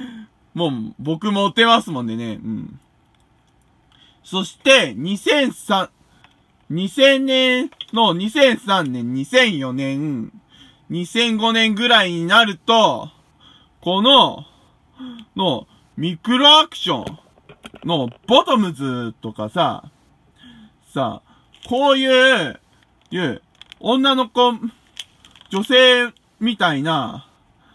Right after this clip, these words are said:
な、あの、ミクロマンも登場しました。もうこれ開封済みなんですがね、うん。まあ、こんな風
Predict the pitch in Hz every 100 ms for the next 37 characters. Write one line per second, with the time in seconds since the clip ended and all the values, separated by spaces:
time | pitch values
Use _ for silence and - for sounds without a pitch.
0 | _ _ _ _ - 131 95 113 113 131
1 | 233 285 294 233 202 170 170 208 147 -
2 | 190 196 190 185 180 175 147 107 - 190
3 | 185 - 196 202 254 226 220 233 190 214
4 | 220 226 190 160 123 123 139 117 117 107
5 | 104 - _ _ _ _ _ _ _ _
6 | 294 262 214 202 _ _ _ 180 220 160
7 | 127 - 196 226 220 214 208 208 196 170
8 | 131 104